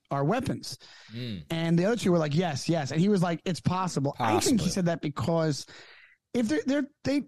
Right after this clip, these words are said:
Speaker 1: they know. I think they just know. I don't think that they're,
Speaker 2: Yes.
Speaker 1: I, I think
Speaker 2: Yeah,
Speaker 1: they
Speaker 2: yeah.
Speaker 1: know what we have, and that's maybe, you know, that's suppo-, the rumor is it's part of the issue, and the nuclear capabilities is why they're here, and that's why they showed up the first
Speaker 2: Yeah.
Speaker 1: time, and, well, that's why Roswell happened. But, uh, and then,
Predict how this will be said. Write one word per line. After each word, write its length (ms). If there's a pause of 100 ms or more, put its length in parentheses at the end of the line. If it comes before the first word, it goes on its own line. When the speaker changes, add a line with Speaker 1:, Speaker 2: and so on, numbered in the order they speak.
(160)
Speaker 1:
they 100
know. 380
I 100
think 160
they 80
just 220
know. 340
I 140
don't 180
think 200
that 140
they're, 300
Speaker 2:
Yes. 420
Speaker 1:
I, 40
I 20
think 160
Speaker 2:
Yeah, 60
Speaker 1:
they 80
Speaker 2:
yeah. 60
Speaker 1:
know 120
what 100
we 120
have, 420
and 180
that's 380
maybe, 320
you 160
know, 140
that's 200
suppo-, 240
the 80
rumor 280
is 160
it's 100
part 180
of 60
the 140
issue, 320
and 180 (280)
the 80
nuclear 440
capabilities 640
is 140
why 220
they're 120
here, 320
and 100
that's 140
why 80
they 80
showed 220
up 80
the 80
first 260
Speaker 2:
Yeah. 100
Speaker 1:
time, 200
and, 160 (380)
well, 120
that's 140
why 80
Roswell 360
happened. 320
But, 140 (600)
uh, 260
and 160
then, 260